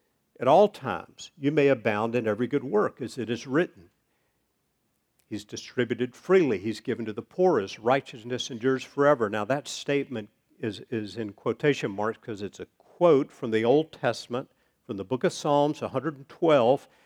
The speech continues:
It's talking about the person who, uh, fears the Lord and delights in his commandments, and how God will provide for this person to enable them to be generous. And then Paul goes on to write, "He who supplies seed to the sower," and he's talking about God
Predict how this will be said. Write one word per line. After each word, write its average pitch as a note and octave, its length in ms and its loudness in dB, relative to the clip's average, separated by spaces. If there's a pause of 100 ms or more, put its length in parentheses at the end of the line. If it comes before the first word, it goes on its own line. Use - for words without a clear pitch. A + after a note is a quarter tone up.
(120)
It's - 120 -12
talking C#3+ 320 0
about B2 280 0
the A2+ 40 -18
person C#3 480 -4
who, A2 360 -4 (480)
uh, G2 280 -2 (240)
fears G3+ 360 6
the E3 140 0
Lord D#3 360 4
and A#2 140 -4
delights B2 560 0
in C#3 80 -4
his B2+ 160 -6
commandments, A#2+ 720 -6 (100)
and A2 100 -12
how A#2 260 -6 (100)
God D#3+ 300 0
will A#2+ 280 -2
provide A#2 720 -4
for B2 140 -8
this G#2+ 180 -8
person A#2+ 540 -10
to B2 160 -10
enable A#2+ 360 -2
them G#2+ 260 -4
to B2 180 -14
be G#2 280 -6 (460)
generous. E3 640 -4 (800)
And G#2+ 160 -10
then A2 80 -6
Paul B2+ 280 2
goes C3+ 280 0
on G3 140 0
to C#3 60 -8
write, A2 300 0
"He G#3+ 320 -2
who D#3+ 160 -2
supplies B2 640 -2
seed F#3 400 -6
to F#3+ 100 4
the F#3 120 2
sower," C3 500 -2
and - 100 -16
he's A2+ 180 -10
talking C3+ 320 -4
about G#2+ 280 -2
God C3+ 340 0